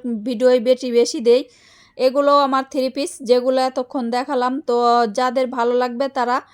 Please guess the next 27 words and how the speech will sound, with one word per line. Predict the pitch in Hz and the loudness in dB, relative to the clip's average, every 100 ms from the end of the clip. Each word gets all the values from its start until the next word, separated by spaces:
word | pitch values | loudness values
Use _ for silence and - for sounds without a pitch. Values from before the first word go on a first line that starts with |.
| _ _ - | _ _ -6
আহ, | 233 240 | -2 -2
কমেন্ট | 247 254 254 247 | -2 -4 -4 -2
বক্সে, | 269 277 294 359 - _ _ _ | -4 -4 -2 -2 -4 _ _ _
আহ, | 226 240 233 240 | -2 0 0 -4
উম, | 240 226 220 214 | -8 -6 -8 -4
Facebook | 294 277 247 285 - | 0 0 0 -8 -6
পেজে | - 269 254 320 480 _ _ - | -2 0 0 -2 -4 _ _ -8
ল-, | 240 254 247 240 240 | -2 0 0 0 -2
লক | 240 247 247 | -2 0 0
দিবেন। | 240 262 294 427 - _ _ _ _ _ | -2 -4 -2 -4 -8 _ _ _ _ _
আর | - 302 | -2 2
এটা | 302 294 320 | 2 0 -2
একটা | 330 - | -2 -2
বাচ্চার | 269 277 - 294 277 285 285 | -2 -2 -2 -4 -2 -2 -2
ফ্রক | - 262 277 - - 294 285 | -2 2 2 0 -4 -4 0
তৈরি | 269 269 | 0 0
করতেছি। | 254 277 269 302 - 285 311 _ _ _ - | 0 -4 -4 -10 -8 -8 -8 _ _ _ -8
আহ, | 247 254 254 | -2 0 2
গরম | 269 277 277 269 269 269 | 2 2 0 -4 -6 -6
পড়েছে, | 277 294 302 - 302 | -2 0 0 -2 -6
প্রচুর | 285 277 277 285 269 | -4 -6 -6 -6 0
গরম, | 254 262 277 339 | 0 2 0 -4
তো | - 262 254 254 | -2 0 0 0
ম্যাক্সি | 240 269 - 330 | -2 -4 -8 -10
সিস্টেম | 311 302 277 - 285 | -10 -10 -8 -6 -6
ফ্রকটি | - 247 247 - 320 | -4 -4 -4 -8 -6
হবে। | 262 240 269 | -4 -2 -4